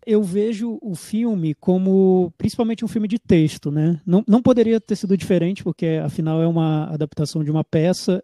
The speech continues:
E eu não, eu não tenho a referência da peça. Se eu tivesse assistido a peça, eu teria dito, "Poxa,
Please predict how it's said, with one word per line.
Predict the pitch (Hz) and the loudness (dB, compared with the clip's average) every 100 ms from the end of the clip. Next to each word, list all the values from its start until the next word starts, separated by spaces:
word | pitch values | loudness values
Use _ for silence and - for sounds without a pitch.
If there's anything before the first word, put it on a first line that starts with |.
| _ | _
E | 196 196 202 196 | 2 4 4 2
eu | 214 | 2
não, | 240 240 - | 2 0 0
eu | 202 | 2
não | 214 208 | 2 2
tenho | 214 | 2
a | 190 | 2
referência | 196 185 170 170 | 2 0 0 0
da | 160 | -4
peça. | - 165 180 185 - 143 _ - | -4 -2 0 -2 -4 -6 _ -2
Se | - | 0
eu | 202 | 0
tivesse | 190 175 - | 0 -2 -2
assistido | 160 165 - 190 170 | -4 -6 -8 -6 -4
a | 160 | -4
peça, | 175 175 185 180 | -2 -2 -2 -2
eu | 170 | -2
teria | 175 175 180 | 0 2 0
dito, | 160 160 | -2 -6
"Poxa, | - 180 - 156 | 0 0 2 -6